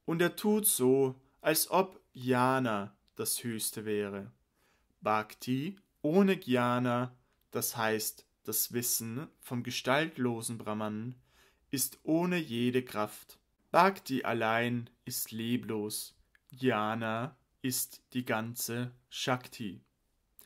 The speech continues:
Da gibt es Leute, die nicht wissen, was Jnana ist. Und sie sind wie die Leute, die den Schatz, der im Hause ist,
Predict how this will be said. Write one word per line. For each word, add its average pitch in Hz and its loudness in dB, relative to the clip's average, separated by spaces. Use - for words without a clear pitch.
Da 180 8
gibt 135 -4
es - -4
Leute, 117 0
die 170 2
nicht 196 2
wissen, 127 2
was 113 -4
Jnana 120 2
ist. - -6
Und 165 -2
sie 180 0
sind 202 4
wie 170 -2
die 156 -4
Leute, 127 6
die 127 -2
den 120 -4
Schatz, - -2
der 131 6
im 113 -2
Hause 120 4
ist, - -4